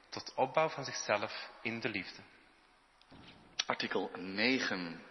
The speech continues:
Speaker 2: van onze apostolische geloofsbelijdenis luidt: "Ik geloof een heilige,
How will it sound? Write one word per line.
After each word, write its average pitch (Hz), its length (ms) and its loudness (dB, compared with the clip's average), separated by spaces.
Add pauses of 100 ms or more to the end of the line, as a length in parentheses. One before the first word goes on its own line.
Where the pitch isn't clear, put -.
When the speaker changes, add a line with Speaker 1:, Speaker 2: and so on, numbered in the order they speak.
(140)
Speaker 2:
van 98 540 0
onze 98 520 2 (200)
apostolische 156 1040 2
geloofsbelijdenis 95 1500 2 (1900)
luidt: 135 360 12
"Ik 214 140 10
geloof 165 480 8
een 101 120 4
heilige, 101 760 2